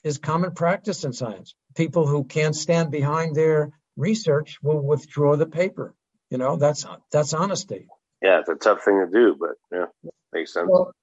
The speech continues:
Speaker 1: anyway, I have to get going right now. I hope, I hope it's been
Speaker 2: Okay.
Speaker 1: helpful.
Speaker 2: Yeah, this has been great. Well, last question. How do people find you if they're interested in your work? Where do they find your books?
Speaker 1: Oh,
Speaker 2: And
Speaker 1: well, if,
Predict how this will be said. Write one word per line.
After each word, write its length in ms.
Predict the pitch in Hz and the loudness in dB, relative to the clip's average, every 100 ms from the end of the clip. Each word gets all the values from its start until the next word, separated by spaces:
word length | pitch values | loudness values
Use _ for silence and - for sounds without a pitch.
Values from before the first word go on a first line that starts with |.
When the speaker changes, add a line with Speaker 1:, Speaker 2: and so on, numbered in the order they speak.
| _ 202 | _ 0
Speaker 1:
anyway, 320 | 214 185 175 | 4 6 6
I 180 | 165 175 | 4 4
have 240 | 185 185 | 4 2
to 100 | 190 | 0
get 300 | 160 175 143 | 4 2 2
going 380 | 135 208 190 165 | -2 0 0 0
right 160 | 165 170 | 0 0
now. 320 | 151 143 135 | 0 0 0
I 120 | 139 | 0
hope, 200 | 151 151 - - | 0 -4 -8 -4
I 60 | 143 | -2
hope 160 | 170 | -2
it's 120 | 165 - | -6 -4
been 140 | 165 | -2
Speaker 2:
Okay. 220 | 147 147 | 2 4
Speaker 1:
helpful. 240 | 135 160 156 _ _ _ 117 | 4 0 -12 _ _ _ 2
Speaker 2:
Yeah, 140 | 127 147 | 4 6
this 160 | 120 | 4
has 80 | 113 | 0
been 160 | 120 113 | -2 2
great. 200 | 123 107 | 2 4
Well, 300 | 107 98 92 95 - 98 | 2 2 -2 -10 -12 -2
last 280 | 107 113 | 0 0
question. 420 | - 120 - 98 87 - | 0 -2 -2 -6 -6 0
How 100 | 107 | 0
do 60 | |
people 300 | 117 127 113 | 0 -2 -6
find 340 | 98 98 110 110 | -2 0 0 -2
you 200 | 90 87 | -6 -8
if 80 | - | -6
they're 220 | 87 87 | -4 -2
interested 400 | 87 87 - 90 | -4 -8 -8 -8
in 80 | 85 | -4
your 160 | 82 78 | -2 0
work? 200 | 92 92 - | 2 0 0
Where 120 | 87 | 2
do 100 | 90 | 2
they 120 | 90 | 0
find 300 | 85 90 87 | 2 0 0
your 100 | 85 - | -2 2
books? 340 | 95 170 131 | 4 4 2
Speaker 1:
Oh, 40 | 113 | -4
Speaker 2:
And 80 | 180 | -4
Speaker 1:
well, 420 | 170 180 170 165 170 | 2 4 6 2 -2
if, 240 | 156 131 | -10 -10